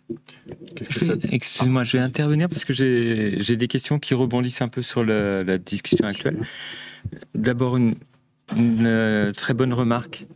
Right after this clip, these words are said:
Speaker 2: euh, de Ludwig sur la durée de vie des led qui, qui est beaucoup plus longue et donc qui, du coup, se rapproche de la durée de vie du projecteur.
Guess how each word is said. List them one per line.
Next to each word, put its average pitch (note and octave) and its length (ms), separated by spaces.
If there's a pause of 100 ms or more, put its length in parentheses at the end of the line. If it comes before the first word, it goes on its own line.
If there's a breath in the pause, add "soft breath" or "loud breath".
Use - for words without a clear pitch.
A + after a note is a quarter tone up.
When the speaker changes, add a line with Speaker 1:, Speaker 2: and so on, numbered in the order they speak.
(200)
Speaker 2:
euh, G2+ 760
de F2+ 180
Ludwig G#2 480
sur - 260
la G2 100
durée A#2 300
de G#2+ 100
vie G#2 220
des G2+ 160
led G#2+ 400
qui, - 340
qui - 200
est E2 80 (140)
beaucoup F#2 260
plus A#2 180
longue A#2 240
et G2+ 80
donc F#2 220 (260)
qui, - 140
du E2+ 140
coup, G#2 320
se - 160
rapproche F2+ 340
de G2 60
la F#2 80
durée F2+ 240
de E2 80
vie F#2+ 120
du F2 120
projecteur. C3 480